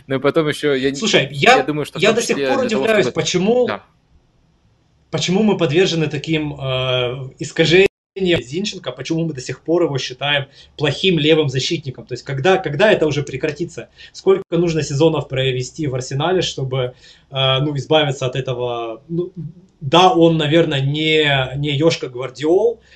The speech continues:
Speaker 2: но он и, как бы, и, и, и никто от него и не ожидает, что он будет ёшка-, я, я, я до сих пор поражаюсь, как, э, я часто натыкаюсь в текстах, типа: «А, ну вот, э, соперник Арсенала бил в уязвимую точку Арсенала на левом фланге обороны».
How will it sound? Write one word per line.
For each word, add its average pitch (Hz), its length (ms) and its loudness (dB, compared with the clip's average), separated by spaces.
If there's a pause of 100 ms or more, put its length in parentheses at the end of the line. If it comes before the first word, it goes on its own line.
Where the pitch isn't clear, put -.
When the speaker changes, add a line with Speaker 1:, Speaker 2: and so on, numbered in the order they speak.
(240)
Speaker 2:
но 156 420 4
он 165 180 2
и, 175 160 0 (160)
как 131 200 -6
бы, 143 160 -4
и, 135 420 -12
и, 147 320 -12
и - 20 -12
никто 147 320 0
от 156 120 0
него 156 200 -2
и 147 120 -6
не 143 100 -4
ожидает, 156 300 0
что 143 140 -6
он 127 80 -4
будет 135 280 -6
ёшка-, 139 280 -10
я, 175 280 0
я, 160 220 -2
я 160 240 -2
до 156 40 -10
сих - 220 -14
пор 196 160 0
поражаюсь, 147 440 -8
как, - 220 -10 (360)
э, 127 200 0
я 131 100 0
часто 165 320 0
натыкаюсь 135 520 -2
в - 40 -20
текстах, 165 340 0
типа: 131 280 -8
«А, 214 340 4
ну 160 220 2
вот, 151 320 -2 (320)
э, 135 220 0
соперник 165 460 2
Арсенала 165 560 4
бил 185 360 4
в 156 120 -2
уязвимую 165 760 2
точку 156 840 0
Арсенала 147 720 -2
на 139 300 -4
левом 135 320 -4
фланге 139 420 -6
обороны». 123 500 -10